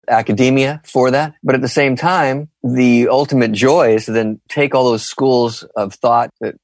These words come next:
precede you and what does it mean to you? H-, how are you gonna put your own stamp on it?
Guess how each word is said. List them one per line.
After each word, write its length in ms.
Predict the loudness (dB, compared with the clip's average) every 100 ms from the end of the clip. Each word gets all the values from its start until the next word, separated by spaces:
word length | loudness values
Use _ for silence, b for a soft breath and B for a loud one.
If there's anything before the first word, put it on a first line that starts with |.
| _ -10
precede 420 | -8 -2 0 0
you 220 | 0 0
and 200 | -2 -6 -10
what 220 | -6 -2
does 100 | 0
it 80 | 0
mean 220 | -2 0
to 40 | 2
you? 380 | 2 0 -4 -12
H-, 120 | -10 -4
how 180 | 0
are 80 | 2
you 140 | 2 0
gonna 180 | -2
put 140 | -2 -2
your 160 | -2
own 160 | -2 -6
stamp 340 | -6 -6 -4
on 140 | -4
it? 100 | -6